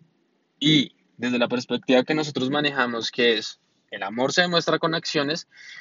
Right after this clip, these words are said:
primero nosotros tenemos que ser felices con nosotros mismos, porque si no somos felices con nosotros mismos, con nuestras cosas, con nuestro cuerpo tal cual como somos,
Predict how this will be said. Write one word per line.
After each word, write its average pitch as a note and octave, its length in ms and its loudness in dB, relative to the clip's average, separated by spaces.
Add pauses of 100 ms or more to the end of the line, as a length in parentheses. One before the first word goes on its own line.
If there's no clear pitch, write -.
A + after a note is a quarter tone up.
(160)
primero D3 340 2
nosotros E3+ 360 -2
tenemos E3+ 320 -2
que F#3+ 120 2
ser E3 200 2
felices G3+ 480 4
con A3+ 160 2
nosotros D#3+ 380 2
mismos, F#3 400 -2
porque D3 240 0
si D3+ 140 -2
no E3+ 100 2
somos G#3 320 4
felices F3+ 380 2
con F#3 160 0
nosotros E3 360 -2
mismos, D#3+ 360 -2
con E3+ 100 -4
nuestras D#3 360 -8
cosas, C#3 380 -6
con D3+ 140 -6
nuestro D3 320 -6
cuerpo C3+ 460 -2
tal D3 180 -2
cual C3 260 -2
como C#3+ 240 -12
somos, C3+ 460 -4